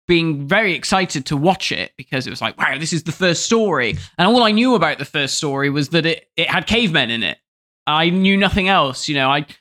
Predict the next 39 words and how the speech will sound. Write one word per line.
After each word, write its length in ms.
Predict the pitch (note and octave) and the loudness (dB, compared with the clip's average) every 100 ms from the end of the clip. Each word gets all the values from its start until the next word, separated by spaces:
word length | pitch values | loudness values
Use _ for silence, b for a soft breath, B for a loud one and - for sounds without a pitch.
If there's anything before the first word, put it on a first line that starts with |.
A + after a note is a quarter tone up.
| _ | _
I'm 60 | A3+ | -2
not 140 | F#4+ | 0
even 160 | E4+ F3 | 2 0
sure 220 | - E3 | 2 2
if 80 | D3+ | 2
I 80 | D#3 | 2
was 120 | D3 | 2
really 240 | D3 D#3 D3 | 2 2 2
aware 400 | C#3+ D3 D3 D3 | 2 4 4 2
about, 280 | C#3 D3 - | 2 -2 -2
like, 120 | C#3+ | -4
the 80 | C3+ | -2
Junkyard 680 | F#3+ A#3+ - D3 C3+ C3 B2+ _ _ _ - | 0 -2 0 0 2 0 -6 _ _ _ 0
origins, 760 | G#3 G#3+ C#3 C3+ A#2+ G#2 B2+ | 2 2 0 -2 -4 -8 -10
you 60 | D3+ | -6
know. 140 | G#2+ F2+ | -4 -4
I 60 | |
know 100 | D3 | -4
obviously 300 | G#2+ G#2 A#2+ | -6 -6 -6
it's 120 | G#2 | -4
all 160 | B2+ A#2 | -4 -4
in 180 | A2 A#2+ _ _ _ _ _ _ | -4 -6 _ _ _ _ _ _
remembrance 380 | D3+ C3+ C3 A#2 | 0 0 0 -4
of 60 | C3 | -6
the 80 | C3 | 0
Daleks 360 | C#3 B2 F2+ | 0 0 -4
and 100 | B2+ | -8
Attack 140 | B2 C3 | -8 -8
of 40 | |
the 40 | B2+ | -4
Cybermen, 500 | D3 C#3 A#2+ A#2 A#2+ _ _ _ _ _ _ - | -2 0 0 -4 -4 _ _ _ _ _ _ -2
but 80 | C#3 | 0
I 100 | D#3 | 0
just 220 | D#3+ - | -2 0
don't 260 | F#3+ F3+ - | 0 0 -4
think 400 | - F#3+ F3 F3 | -6 -2 0 0
as 100 | D3+ | 0
a 40 | |
kid 640 | D#3 - G3 D3+ C3 A2 | -2 -2 0 0 0 -4